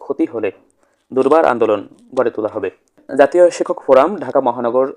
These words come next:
দক্ষিণের সেক্রেটারি আমির হোসেনের পরিচালনায় সভায় বক্তব্য রাখেন সিনিয়র সহসভাপতি ডক্টর মাসুম রব্বানী, প্রভাষক ইসমাইল হোসেন, জয়েন্ট সেক্রেটারি মোহাম্মদ রুহুল আমিন, সাংগঠনিক সম্পাদক মোহাম্মদ হাবিবুর রহমান,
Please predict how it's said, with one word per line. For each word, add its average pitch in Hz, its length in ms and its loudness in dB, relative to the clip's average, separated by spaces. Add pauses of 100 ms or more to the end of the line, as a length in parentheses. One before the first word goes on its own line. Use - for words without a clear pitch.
(120)
দক্ষিণের 117 380 -6
সেক্রেটারি 113 420 -4 (340)
আমির 127 180 -6
হোসেনের 139 360 -4
পরিচালনায় 117 480 -4 (440)
সভায় 127 320 0
বক্তব্য 123 260 -2 (100)
রাখেন 151 200 0 (260)
সিনিয়র 123 340 -6
সহসভাপতি 135 560 -2 (100)
ডক্টর 110 240 -2 (420)
মাসুম 123 400 -4
রব্বানী, 107 280 -2 (160)
প্রভাষক 147 380 0 (160)
ইসমাইল 113 380 -6
হোসেন, 165 220 0 (460)
জয়েন্ট 139 440 0
সেক্রেটারি 127 480 -2
মোহাম্মদ 113 280 -8 (240)
রুহুল 139 280 0
আমিন, 127 160 -2 (440)
সাংগঠনিক 156 500 -4 (220)
সম্পাদক 123 420 -2
মোহাম্মদ 113 340 -8
হাবিবুর 131 280 -4
রহমান, 120 220 -8